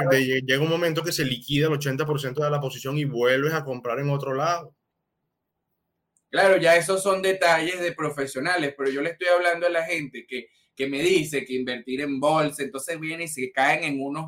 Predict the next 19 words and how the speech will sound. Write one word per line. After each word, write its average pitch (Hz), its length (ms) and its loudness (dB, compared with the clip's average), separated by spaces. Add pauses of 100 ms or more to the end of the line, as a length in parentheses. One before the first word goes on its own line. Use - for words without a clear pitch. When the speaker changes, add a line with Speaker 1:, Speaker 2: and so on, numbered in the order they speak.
Speaker 2:
laberintos 151 800 -2
y 135 60 -8
una 143 160 -8
locura. 143 480 -4 (300)
Yo, 180 200 4
por 226 120 4
ejemplo, 208 380 2
particularmente, 156 1000 -2
y 170 40 -6
la 147 120 -4
gente 123 200 -8
siempre 151 300 -10
me 151 120 -6
pregunta 117 420 -8
por 127 120 -10
eso 123 200 -6
de 131 80 2
las 117 140 0
opciones, 135 500 -6